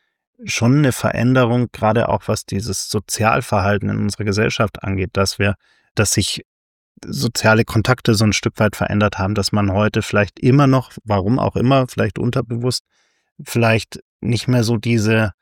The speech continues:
im Privaten, diese größeren Versammlungen nicht mehr so oft macht, dass man nicht mehr sagt, spontan, wir gehen mal mit zehn, fünfzehn Leuten essen übermorgen und ich organisiere einen Tisch, wer hat Lust mitzukommen.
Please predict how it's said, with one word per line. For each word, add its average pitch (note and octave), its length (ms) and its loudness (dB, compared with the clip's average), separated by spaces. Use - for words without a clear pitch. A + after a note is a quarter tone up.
im G2+ 140 -4
Privaten, G#2+ 600 2
diese G2+ 200 0
größeren A2 480 -2
Versammlungen A2 640 2
nicht G#2 160 0
mehr A2 140 0
so G#2 140 -4
oft - 220 -6
macht, G2+ 280 -2
dass - 140 -6
man G2 100 -4
nicht - 180 -6
mehr G#2+ 120 -2
sagt, - 280 -8
spontan, A2 640 -2
wir G#2 80 -4
gehen G#2+ 180 -4
mal G2+ 100 -2
mit G2+ 160 -4
zehn, A2+ 280 2
fünfzehn - 380 -2
Leuten A2 300 2
essen A2+ 360 2
übermorgen G#2 800 2
und G#2 260 -4
ich - 260 -10
organisiere G#2 540 0
einen G#2 120 -2
Tisch, - 300 -2
wer A2 140 0
hat G#2+ 140 -2
Lust - 200 -4
mitzukommen. - 480 -4